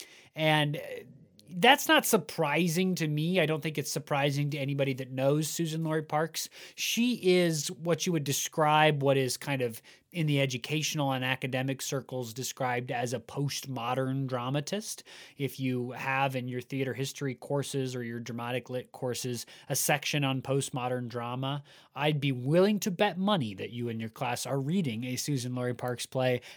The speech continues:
as the example play in that section of your course. And one of the characteristics of postmodern anything, um, but I speak best to drama, is the way in which it alludes to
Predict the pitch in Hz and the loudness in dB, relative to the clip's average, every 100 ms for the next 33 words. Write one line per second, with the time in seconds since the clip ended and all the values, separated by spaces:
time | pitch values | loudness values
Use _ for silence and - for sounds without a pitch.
0 | - 151 185 165 170 170 147 139 180 185 | 0 6 6 6 4 4 4 4 4 6
1 | 170 151 - 160 151 151 151 160 151 147 | 4 4 4 6 6 4 2 0 2 2
2 | 139 - 143 - 143 139 123 123 113 - | 0 0 0 2 -2 -2 -4 -6 -8 -10
3 | - - - - - - - - 160 160 | -10 -6 -6 -6 -12 -20 -20 -6 2 4
4 | 156 156 180 190 247 208 185 - 185 160 | 4 0 -2 2 4 4 2 6 6 6
5 | 170 151 196 196 - 165 - - 151 - | 2 4 6 4 4 2 2 -4 -6 -4
6 | - 151 - 147 139 139 139 127 156 240 | -2 -2 -2 0 4 4 2 -2 2 4
7 | 262 127 113 101 143 - - - 139 127 | 4 2 -6 -4 -4 -6 -18 -8 -4 -2
8 | 123 123 135 127 - - 139 135 - 139 | -4 -2 -2 -2 -8 -10 -4 -4 -2 -2
9 | - - 131 - 127 123 190 185 117 135 | -2 -4 -4 -4 0 6 8 8 4 -6
10 | - - - - 214 214 170 160 151 147 | -8 -16 -18 0 6 6 6 2 4 8
11 | 196 202 165 165 160 - - 156 151 - | 10 8 8 4 4 -2 -2 -2 -2 -4
12 | 160 131 127 156 165 170 156 139 - - | -2 0 2 4 6 6 4 0 -2 0
13 | 160 147 143 | 4 4 2